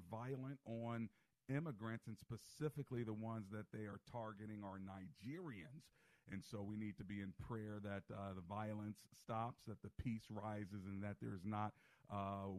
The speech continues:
war between, uh, the native South Africans and the immigrant Nigerians. And, you know, we gotta make sure that that's, uh, in our case as well as Americans, make sure we don't turn on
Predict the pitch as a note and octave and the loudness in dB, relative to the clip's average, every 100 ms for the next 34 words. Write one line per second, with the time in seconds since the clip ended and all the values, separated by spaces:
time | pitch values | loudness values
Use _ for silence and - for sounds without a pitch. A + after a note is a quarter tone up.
0 | G2 A2+ F3+ F3+ G#2 G#2 A#2+ G#2+ - - | 2 2 4 2 0 -2 -2 -2 -4 -4
1 | A#2 A2 G#2 G2+ G2 G2 G2 G2+ G#2 A2 | 0 0 0 0 -2 -4 -2 0 2 4
2 | B2+ B2+ A#2+ A#2 A2 G#2 C3 - G#2+ G2+ | 4 4 4 2 0 -4 -4 0 2 2
3 | A2 G#2 G#2+ - A#2 G2+ G2 - G#2 G2+ | 0 0 -2 -2 0 2 0 -2 -2 0
4 | G2 F#2+ F#2+ - G#2+ G2+ F#2+ F#2+ F#2+ F2+ | 0 0 -2 0 0 0 -4 -6 -4 -4
5 | F2+ E2+ F#2 F2 E2 C3 C#3 - - - | -4 -4 -4 -4 -6 -8 -12 -16 -20 -20
6 | - - A2+ D#3+ E3 F3+ B3 C#3 A#2+ A#2 | -10 -2 0 2 2 2 2 4 4 2
7 | - A2 G#2 F#2+ G#2+ - - A2+ G#2 A#2 | 2 2 2 0 -4 -4 -8 -4 -4 -2
8 | G#2 G#2+ A2 A#2 A2+ - - - B2+ G#2 | 0 2 6 6 4 -2 -20 0 0 0
9 | - F2 G2+ A2+ A2 G#2 G#2 F#2 G2 A2 | -2 -4 0 2 2 0 -2 -2 -2 0
10 | A2+ A2 - A2+ F#2+ A2 - - G#2+ A2 | 0 0 -2 -4 -2 -4 -6 -4 -2 0
11 | G#2 G2+ - - C3+ A#2+ A#2 A2 G#2 G2+ | 0 -2 -4 -6 -2 0 0 0 0 0